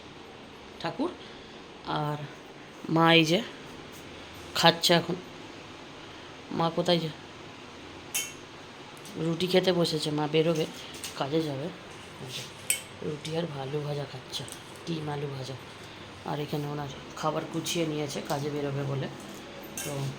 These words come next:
দাদাভাই সই ঘুমাচ্ছে এখনও, দেখতেই পাচ্ছ সে এখনও ওঠেনি। তো এখন দাদাভাইয়ের ওঠার টাইম হয়নি যদিও, আরও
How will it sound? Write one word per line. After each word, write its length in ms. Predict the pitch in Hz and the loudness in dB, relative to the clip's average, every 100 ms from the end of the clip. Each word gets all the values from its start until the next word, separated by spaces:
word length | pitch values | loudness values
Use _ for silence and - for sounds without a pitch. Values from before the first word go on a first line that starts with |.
| - - - - - - - - - - - - - - - - - - - | -6 -8 -8 -8 -8 -8 -10 -10 -10 -10 -10 -8 -8 -8 -8 -8 -8 -4 6
দাদাভাই 320 | 170 170 175 160 | 8 10 8 8
সই 120 | 170 139 | 4 4
ঘুমাচ্ছে 320 | 156 170 - 160 | 4 4 6 4
এখনও, 180 | 139 147 151 | 6 4 4
দেখতেই 240 | 147 170 156 | 6 4 4
পাচ্ছ 160 | 139 143 | 2 2
সে 60 | 143 139 | 2 2
এখনও 180 | 147 143 | 4 4
ওঠেনি। 300 | 143 165 143 - - - - - - - - | 6 6 6 2 -8 -10 -10 -10 -10 -10 0
তো 80 | 151 139 139 143 - | 2 4 2 0 2
এখন 140 | 180 175 | 4 6
দাদাভাইয়ের 340 | 160 165 180 165 | 6 8 8 8
ওঠার 160 | 175 170 | 6 6
টাইম 140 | 165 165 151 131 - | 6 6 4 -2 -2
হয়নি 360 | 143 156 165 156 143 | 4 8 8 8 4
যদিও, 260 | 139 139 147 - - - - - 160 | 4 4 2 -2 -8 -8 -4 4 6
আরও 140 | 165 | 10